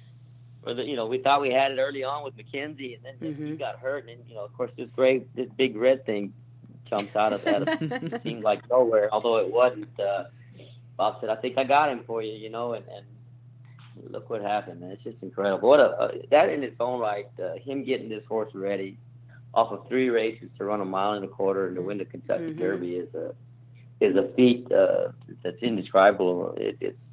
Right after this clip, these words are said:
Speaker 1: what he did is, it's crazy, man. People just, normal trainers just don't do stuff like that. He's,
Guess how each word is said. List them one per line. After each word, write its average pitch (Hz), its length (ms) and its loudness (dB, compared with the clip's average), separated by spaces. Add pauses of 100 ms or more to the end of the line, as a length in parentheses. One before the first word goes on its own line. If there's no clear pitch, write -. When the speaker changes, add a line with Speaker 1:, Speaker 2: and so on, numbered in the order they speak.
(120)
Speaker 1:
what 98 140 2
he 127 120 4
did 110 260 8 (140)
is, - 60 -12 (260)
it's - 120 -20
crazy, 107 420 4
man. 87 240 -8
People 110 260 -4
just, 92 300 -6
normal 117 300 0
trainers 98 360 0
just - 120 -12
don't 92 180 -2
do 95 180 -2
stuff 80 240 -4
like 85 200 -4
that. 85 260 0
He's, 101 160 -8